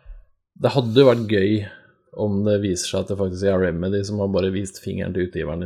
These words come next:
sine og sagt at du, det her går an. Og så har du trykket på den sånn bare for å vise det, altså for å presse gjennom noe. Men jeg tror ikke det er så,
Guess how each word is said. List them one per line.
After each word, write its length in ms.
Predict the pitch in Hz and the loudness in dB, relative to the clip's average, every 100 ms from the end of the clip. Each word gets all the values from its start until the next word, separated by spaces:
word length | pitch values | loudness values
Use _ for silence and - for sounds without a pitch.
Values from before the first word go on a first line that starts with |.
| 90 | -6
sine 160 | 90 | -8
og 80 | 95 90 | -6 -6
sagt 180 | 87 | -6
at 140 | 92 98 | -8 -6
du, 140 | 95 90 | -6 -6
det 320 | - - 101 | -8 -8 -6
her 80 | 92 | -4
går 160 | 95 92 | -2 -2
an. 220 | 92 127 - _ _ - | -2 -4 -10 _ _ -20
Og 80 | - | -10
så 80 | 104 | -4
har 80 | 98 | -4
du 80 | 92 | -4
trykket 320 | 98 - 85 | -6 -6 -4
på 100 | 95 | -4
den 80 | 98 | -2
sånn 160 | 92 95 | -2 -2
bare 160 | 92 | -2
for 160 | 92 101 | -2 -4
å 40 | 98 | -2
vise 320 | 95 - 101 | -4 -4 -2
det, 80 | 151 156 | -2 -2
altså 220 | 101 98 | -6 -6
for 160 | 104 98 | -4 -4
å 60 | |
presse 240 | 98 101 - | -4 -6 -6
gjennom 240 | - - | -6 -6
noe. 140 | 98 - - - - _ | -8 -10 -18 -20 -20 _
Men 160 | 101 | 2
jeg 80 | 113 | 2
tror 140 | 117 113 | 4 4
ikke 100 | 117 | 4
det 60 | |
er 60 | 107 | 6
så, 80 | 107 | 4